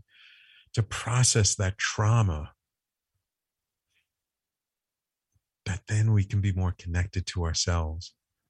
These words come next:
By being more connected to ourselves, we can be more connected to others.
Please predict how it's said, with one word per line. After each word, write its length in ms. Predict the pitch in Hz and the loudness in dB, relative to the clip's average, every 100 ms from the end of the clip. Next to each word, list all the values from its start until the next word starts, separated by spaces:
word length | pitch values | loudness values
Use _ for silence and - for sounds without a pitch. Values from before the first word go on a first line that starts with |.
| _ _ _ _ _ _ _ _ - | _ _ _ _ _ _ _ _ -4
By 180 | 92 95 | 0 2
being 300 | 90 95 92 | 4 4 6
more 160 | 92 | 4
connected 480 | 92 - 98 95 98 | 4 2 2 2 -2
to 120 | - 95 | -2 -2
ourselves, 400 | 87 95 90 - | 0 0 0 -2
we 80 | |
can 140 | 90 92 | -6 -6
be 120 | 85 | -4
more 200 | 85 85 | -2 -2
connected 500 | - 87 82 - 80 | -2 -4 -4 -6 -10
to 120 | - | -10
others. 520 | - 85 80 80 - | -6 -4 -2 -4 -10